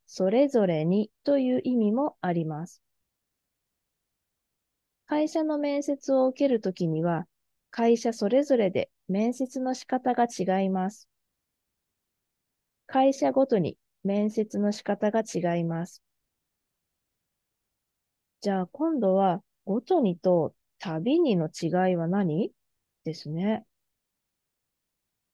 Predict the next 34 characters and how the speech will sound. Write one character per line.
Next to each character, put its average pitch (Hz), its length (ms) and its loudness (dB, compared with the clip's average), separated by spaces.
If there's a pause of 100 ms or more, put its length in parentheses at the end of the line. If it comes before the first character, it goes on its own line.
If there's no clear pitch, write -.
(720)
こ 214 140 -2
の 262 160 0
場 277 240 2
合、 277 40 2 (600)
隣 240 340 0
の 311 140 0
ク 311 140 -2
ラ 269 140 2
ス 208 100 -4
の 160 120 -2
女 156 140 -2
子 - 140 -8
学 240 240 0
生 175 280 0
が - 200 -2 (260)
授 240 160 -4
業 214 300 4
が - 160 -2
終 180 160 2
わ 233 40 2
る 247 140 -2
た 269 140 0
び 330 120 2
に 294 160 -2
山 185 240 0
本 185 280 -2
く 180 160 -2
ん 185 80 0
に 175 100 -2
会 247 240 -2
い - 20 0
に 196 140 0
来 180 140 0
る - 180 -4